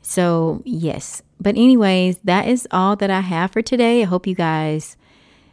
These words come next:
learned a little something about what it takes to succeed in college. Again, you don't have to be extremely smart to do well in college. Just a little bit of perseverance,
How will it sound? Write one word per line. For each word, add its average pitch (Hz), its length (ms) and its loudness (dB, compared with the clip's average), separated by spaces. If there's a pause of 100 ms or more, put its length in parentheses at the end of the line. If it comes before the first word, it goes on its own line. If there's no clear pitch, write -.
(200)
learned 185 380 6
a 226 40 4
little 226 240 4
something 220 600 0
about 170 260 0
what 165 160 -2
it 175 100 -4
takes 165 260 -4
to 165 120 -4
succeed 160 480 -4
in 147 100 0
college. 185 640 0
Again, 175 600 -2
you 143 100 -4
don't 147 180 -2
have 175 180 -4
to 180 80 -8
be 185 340 -2 (440)
extremely 185 540 -2
smart 165 680 0 (160)
to 165 120 -8
do 160 580 -2 (220)
well 147 440 -2
in 143 260 -6
college. - 680 -10
Just - 340 -10
a - 60 -10
little 147 220 -4
bit 208 140 2
of 233 80 -2
perseverance, 226 920 2